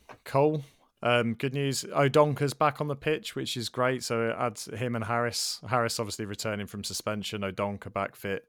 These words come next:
means we've got more options at the top end of the pitch, which is ace. Um, something not so good.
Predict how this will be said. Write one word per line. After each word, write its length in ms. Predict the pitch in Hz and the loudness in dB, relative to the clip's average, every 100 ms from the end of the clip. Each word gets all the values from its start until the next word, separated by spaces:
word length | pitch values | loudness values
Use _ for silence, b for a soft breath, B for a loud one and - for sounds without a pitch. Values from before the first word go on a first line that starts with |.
| _ | _
means 280 | 107 98 - | -8 -6 -6
we've 120 | 98 | -6
got 180 | 104 92 | -4 -2
more 220 | 95 95 | -2 -2
options 460 | 98 - 98 95 - | -2 -4 -6 -6 -8
at 60 | - | -14
the 60 | |
top 240 | - 101 101 | -14 -10 -8
end 120 | 95 | -8
of 60 | 92 | -8
the 60 | |
pitch, 260 | - 107 - | -6 -6 -8
which 180 | - - | -10 -8
is 100 | 101 | -2
ace. 340 | 107 107 - b b b b b | -2 -2 -6 b b b b b
Um, 240 | 117 117 113 | 2 2 4
something 280 | 151 123 123 | 2 4 4
not 220 | 135 - | 4 4
so 200 | 131 117 | 0 0
good. 340 | - 107 120 | 2 0 0